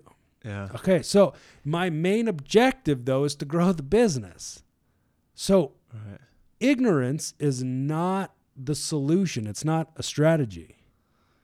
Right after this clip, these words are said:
Speaker 1: Yeah. So, so, yeah. So that's contrary to what that popular belief is, is like, drop what you know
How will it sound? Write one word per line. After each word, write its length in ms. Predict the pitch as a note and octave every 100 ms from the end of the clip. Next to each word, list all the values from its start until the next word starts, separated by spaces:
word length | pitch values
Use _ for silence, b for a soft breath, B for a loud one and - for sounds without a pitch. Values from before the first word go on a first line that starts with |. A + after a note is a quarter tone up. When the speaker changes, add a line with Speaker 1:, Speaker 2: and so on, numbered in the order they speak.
| _ _ _ _
Speaker 1:
Yeah. 340 | G#2 G#2 G2 F2 b b b b
So, 280 | - A#2+ G#2
so, 240 | - A2
yeah. 360 | F#2 A2 G2+ F#2+ - _
So 220 | - A2
that's 340 | G#2+ - - - _
contrary 600 | - A2 A2+ G#2+ G#2+ G2
to 160 | G2 G2+
what 240 | F#2+ F#2+
that 260 | G2 F#2 -
popular 400 | - G2+ - G2
belief 400 | G2 G2 G2 -
is, 180 | G2 F#2
is 200 | F#2+ G2+
like, 180 | F#2 - _ _ _ _ _ _ _ _ _ _ _ _
drop 340 | A2 G#2 G#2+ G#2+
what 120 | F#2
you 100 | F#2+
know 480 | G2+ G#2+ G2 F#2